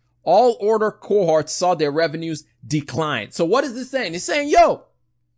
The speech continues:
y'all need to add a little bit of diversity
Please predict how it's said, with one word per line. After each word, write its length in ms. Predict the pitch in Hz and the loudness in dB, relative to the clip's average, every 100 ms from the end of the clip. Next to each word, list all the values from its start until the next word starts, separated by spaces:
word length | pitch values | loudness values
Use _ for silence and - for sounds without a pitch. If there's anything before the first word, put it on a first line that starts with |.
| _ _ _ _ - | _ _ _ _ -8
y'all 200 | 226 240 | -6 -2
need 140 | 233 | 0
to 120 | 175 | 2
add 140 | 214 202 | 0 2
a 20 | |
little 160 | 214 | 0
bit 140 | 190 196 | 2 0
of 140 | 156 | 0
diversity 680 | 175 147 233 - 175 156 151 | -2 0 0 0 -8 -8 -10